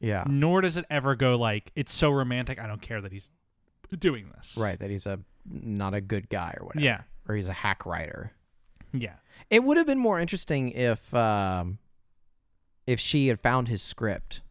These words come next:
Speaker 2: Yes.
Speaker 1: about writing the whole thing down.
Speaker 2: Yeah.
Speaker 1: Then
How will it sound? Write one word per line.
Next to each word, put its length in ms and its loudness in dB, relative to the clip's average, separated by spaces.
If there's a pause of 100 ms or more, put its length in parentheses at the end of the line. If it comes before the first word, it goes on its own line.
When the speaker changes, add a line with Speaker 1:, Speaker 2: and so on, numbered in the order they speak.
(340)
Speaker 2:
Yes. 440 -2
Speaker 1:
about 240 2
writing 500 2
the 120 0
whole 200 -2
thing 300 -6
down. 180 -4
Speaker 2:
Yeah. 120 -4 (280)
Speaker 1:
Then 340 2